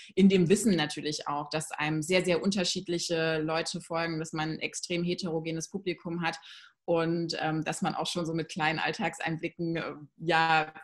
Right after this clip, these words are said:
viel Verunsicherung stiften kann, was, ähm, dann nicht den Sinn und Zweck der Sache erfüllt, warum man, warum man da ist und warum man das macht. Aber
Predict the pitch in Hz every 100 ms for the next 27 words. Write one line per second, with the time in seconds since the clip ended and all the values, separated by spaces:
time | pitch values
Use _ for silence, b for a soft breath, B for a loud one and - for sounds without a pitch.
0 | - 214 202 196 214 226 226 226 175 175
1 | - 185 - 185 175 180 170 170 170 165
2 | 160 - - B B B - 160 160 165
3 | 160 160 165 175 - 190 180 208 190 180
4 | 180 160 175 160 160 - 190 160 156 151
5 | 170 160 156 156 156 165 160 - - 165
6 | 156 151 165 151 151 147 - - 170 180